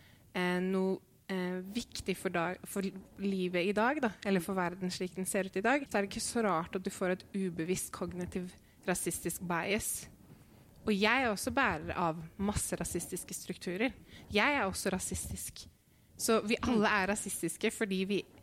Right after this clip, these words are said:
Speaker 1: en, er disponert fordi vi er mennesker, to, har en struktur vi aldri egentlig har tatt oppgjør med, og tre, har ikke noe historisk kunnskap om rasisme som, som system. Så for min del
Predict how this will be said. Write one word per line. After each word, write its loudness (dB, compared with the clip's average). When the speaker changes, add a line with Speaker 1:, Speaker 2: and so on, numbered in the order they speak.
Speaker 1:
en, 4
er 2
disponert -4
fordi -2
vi 2
er 0
mennesker, -2
to, 2
har 2
en 0
struktur -2
vi 2
aldri 0
egentlig -4
har -2
tatt -6
oppgjør -4
med, 0
og -2
tre, 0
har 2
ikke -2
noe 2
historisk -6
kunnskap -2
om -2
rasisme -2
som, 0
som -2
system. 0
Så 2
for 0
min 2
del 4